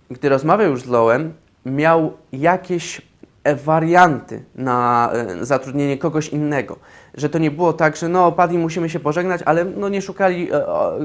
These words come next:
nikogo, e, za Loa. No, zobaczymy. E, mówi się, że ktoś z fabryki może zostać awansowany na stanowisko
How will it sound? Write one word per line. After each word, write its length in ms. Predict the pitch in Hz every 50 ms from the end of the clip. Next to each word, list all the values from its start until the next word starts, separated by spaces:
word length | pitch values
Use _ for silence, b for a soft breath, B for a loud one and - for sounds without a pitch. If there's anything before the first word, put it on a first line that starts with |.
| 143
nikogo, 460 | 156 175 165 - 175 165 170 165 165 160 B B B B B B - 143 147 143 143 143 143 143 143 - -
e, 40 |
za 340 | 131 135 151 151 156 - - - - -
Loa. 500 | - 131 131 127 135 135 120 104 82 - - _ - -
No, 200 | 127 127 131 123 - - 95 110 -
zobaczymy. 500 | 131 185 214 202 190 - 185 127 98 - B B B B B B
E, 220 | - 127 139 139 135
mówi 320 | - 147 170 220 226 233
się, 200 | - - 208 196
że 240 | 185 190 185 190 -
ktoś 340 | - - - 196 196 196 -
z 100 | - -
fabryki 400 | 185 170 156 185 190 185 - 127
może 220 | 123 127 131 135
zostać 280 | 135 139 - 143 127 -
awansowany 580 | - 143 156 151 147 151 - 151 156 156 147 135
na 100 | 120 113
stanowisko 540 | 113 - 117 123 120 123 - - 120 120